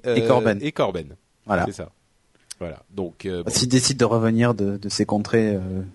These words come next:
Speaker 2: froides et
Speaker 1: Nordiques.
Speaker 2: nordiques.
Speaker 1: Oui, c'est ça. Il pêche toujours la truite. Enfin,
Speaker 2: Ah ouais ?
Speaker 1: non, quand, bah, quand, quand cet épisode sera diffusé,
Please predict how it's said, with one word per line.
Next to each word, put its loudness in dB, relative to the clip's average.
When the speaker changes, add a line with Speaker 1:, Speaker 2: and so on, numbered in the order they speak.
Speaker 2:
froides 2
et 2
Speaker 1:
Nordiques. -2
Speaker 2:
nordiques. -4
Speaker 1:
Oui, -8
c'est -14
ça. -12
Il -10
pêche 2
toujours -2
la 0
truite. -10
Enfin, 2
Speaker 2:
Ah 4
ouais ? 4
Speaker 1:
non, -2
quand, -6
bah, 0
quand, -2
quand 0
cet -6
épisode -6
sera 0
diffusé, -6